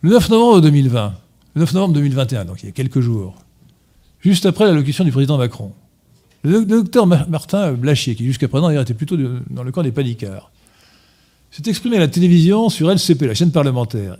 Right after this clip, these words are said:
Il a cité le rapport de l'A T I H, Agence Technique de l'Information sur l'Hospitalisation.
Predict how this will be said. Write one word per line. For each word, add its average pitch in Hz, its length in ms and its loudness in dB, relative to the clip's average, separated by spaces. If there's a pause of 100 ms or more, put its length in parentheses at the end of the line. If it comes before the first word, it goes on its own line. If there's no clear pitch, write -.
Il 185 120 0
a 190 80 0
cité 220 460 -4
le 185 140 4
rapport 170 380 2
de 135 80 2
l'A 190 120 2
T 196 180 2
I 147 100 2
H, 104 260 -6 (540)
Agence 160 580 0
Technique 170 380 -2
de 143 80 -4
l'Information 139 460 -2
sur 131 120 -6
l'Hospitalisation. 135 680 -4